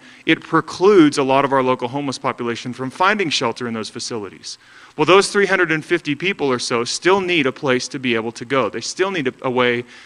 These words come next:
to get out of the elements, especially as we come into some of these colder months of the year. And that's essentially what we've done at the Springs Rescue Mission, is try to remove as many of those barriers as possible so that those folks still have a place to go. Now, that means that the rescue mission can be, I like to use the word, a pretty colorful place,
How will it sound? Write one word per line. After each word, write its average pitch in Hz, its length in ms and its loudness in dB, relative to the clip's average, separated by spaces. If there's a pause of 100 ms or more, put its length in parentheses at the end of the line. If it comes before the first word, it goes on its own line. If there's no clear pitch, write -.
(160)
to 143 100 -4
get 135 160 2
out 131 160 2
of 127 80 -2
the 123 100 2
elements, 120 360 -2
especially 170 500 -2
as 113 100 -4
we 131 80 -4
come 127 220 -4
into 120 180 -6
some 127 220 -6
of 117 60 -6
these 113 180 -6
colder 117 320 -6
months 113 260 -8
of 113 80 -8
the 110 80 -10
year. 117 280 -6 (360)
And 143 140 -2
that's 151 180 0
essentially 196 480 4
what 143 180 6
we've 151 200 2
done 143 140 2
at 139 60 -2
the 127 60 -4
Springs 135 320 -4
Rescue 139 300 -2
Mission, 127 240 -4
is 117 80 -6
try 151 180 -2
to 131 80 0
remove 147 640 8
as 139 160 2
many 147 220 2
of 135 60 0
those 135 200 0
barriers 143 460 2
as 120 100 -10
possible 117 640 -4 (320)
so - 180 -2
that 143 140 2
those 170 280 6
folks 147 320 0
still 139 280 0
have 123 260 -2
a 120 60 -6
place 127 300 -4
to 131 120 -8
go. 117 320 -6 (720)
Now, 131 140 -2
that 147 160 2
means 160 240 0
that 147 100 2
the 139 100 2
rescue 151 280 2
mission 147 380 0
can 139 180 -4
be, 139 220 2
I 127 80 2
like 139 180 2
to 143 100 -10
use 135 160 0
the 131 80 -2
word, 127 200 0
a 123 40 -4
pretty 135 200 -6
colorful 143 520 -2
place, 170 540 -2